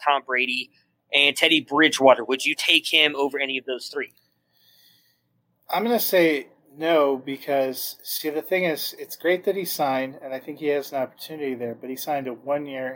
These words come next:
Speaker 2: incentive-laden deal. I don't know that we can feel any more secure about what he is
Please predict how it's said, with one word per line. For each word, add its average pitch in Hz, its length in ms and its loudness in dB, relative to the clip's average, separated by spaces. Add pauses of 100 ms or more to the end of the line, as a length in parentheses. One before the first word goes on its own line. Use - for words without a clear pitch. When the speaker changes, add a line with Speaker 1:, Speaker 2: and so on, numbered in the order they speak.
Speaker 2:
incentive-laden 120 880 -10
deal. 120 440 -6
I 131 140 2
don't 143 160 -4
know 135 140 -2
that 127 120 -4
we 127 120 -10
can 127 180 -20
feel 123 340 -8
any 135 180 -14
more 127 220 -10
secure - 580 -12 (380)
about 120 360 -2
what 127 160 -4
he 123 280 -8
is 120 460 -8